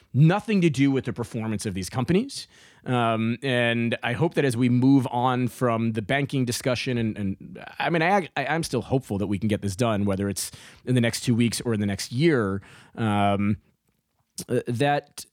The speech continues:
uh, you know, that, that, that, the, that this industry will start to be evaluated more like other industries and less on speculation over future regulatory or legal changes or legislative changes, or even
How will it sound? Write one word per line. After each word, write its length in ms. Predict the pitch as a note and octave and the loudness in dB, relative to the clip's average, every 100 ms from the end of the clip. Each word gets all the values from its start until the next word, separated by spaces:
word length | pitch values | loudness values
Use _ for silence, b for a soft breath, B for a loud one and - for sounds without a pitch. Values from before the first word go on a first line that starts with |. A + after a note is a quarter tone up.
| - | -18
uh, 40 | - - - - | -16 -18 -20 -2
you 80 | F3 | 0
know, 20 | |
that, 200 | D3 D#3+ | 2 2
that, 200 | D#3+ E3 | 0 0
that, 120 | F3 | -2
the, 100 | - - | -2 -4
that 180 | F#3+ D#3 | -2 0
this 120 | F3 | 0
industry 380 | F#3+ G3 - E3+ | 4 4 4 0
will 120 | D#3 | 0
start 320 | C#3+ - C3+ - | -2 -2 -2 -2
to 80 | |
be 160 | B2+ B2+ | -2 -2
evaluated 880 | G#2 G2+ A2 A2+ A2 G#2 G#2 G2+ A2 - | -2 -4 -4 -2 -2 -2 -2 -2 -4 -4
more 440 | A2+ A#2 A#2 B2 | 0 2 4 4
like 260 | A2 A2 G#2+ | 4 2 2
other 180 | A2+ A2 | 0 0
industries 640 | A2 A2 - - G2 G2 | 0 -2 -2 -4 -2 -2
and 220 | - G#2 | -2 -2
less 300 | F#2+ G2+ - | 0 -2 -4
on 460 | - A2 G2+ G2 G2 B B B B | -4 -2 0 0 -4 B B B B
speculation 960 | - - D#3+ - E3 C3+ C3+ - B2+ B2+ | -8 -2 -2 2 4 4 4 2 2 2
over 320 | A#2 G#2+ A2 | 0 2 0
future 680 | - C3 A2 A#2 G#2+ G#2+ G#2+ _ _ F3 | 0 0 2 2 2 2 0 _ _ -6
regulatory 760 | B2 A#2+ B2 A#2+ A2 A2+ A2 | 0 0 2 2 0 0 0
or 20 | G2+ | 2
legal 260 | D#3+ D#3+ | 2 2
changes 580 | C#3 D3+ C#3+ B2+ B2 A2+ | 0 0 2 4 2 2
or 80 | G#2 | 0
legislative 460 | B2+ B2+ C#3 B2 | 0 0 2 0
changes, 460 | A2 B2+ A2+ A2+ G#2 | 2 0 2 2 0
or 300 | B2+ A2 G#2+ | 0 0 0
even 380 | A#2+ A2 A2 | 0 0 0